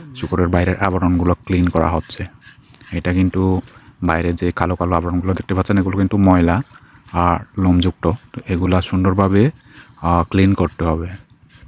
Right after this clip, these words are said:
এটা এমনভাবে ক্লিন করা হবে যাতে কোনো প্রকার ময়লা, এই যে কালো কালো যেই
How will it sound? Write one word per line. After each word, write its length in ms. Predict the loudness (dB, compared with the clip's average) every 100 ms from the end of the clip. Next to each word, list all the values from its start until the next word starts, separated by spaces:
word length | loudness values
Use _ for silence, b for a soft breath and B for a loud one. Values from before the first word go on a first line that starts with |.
| -20 b -2
এটা 360 | 0 4 4 4
এমনভাবে 360 | 4 6 4
ক্লিন 260 | 4 2 4
করা 140 | 4
হবে 360 | 4 2 4 4
যাতে 440 | 2 0 2 0
কোনো 260 | 2 2 2
প্রকার 460 | 2 0 2 2 2
ময়লা, 680 | 4 4 4 2 2 2
এই 80 | 0
যে 80 | 0
কালো 240 | 0 0
কালো 260 | 0 -2 -2
যেই 420 | 0 0 2 0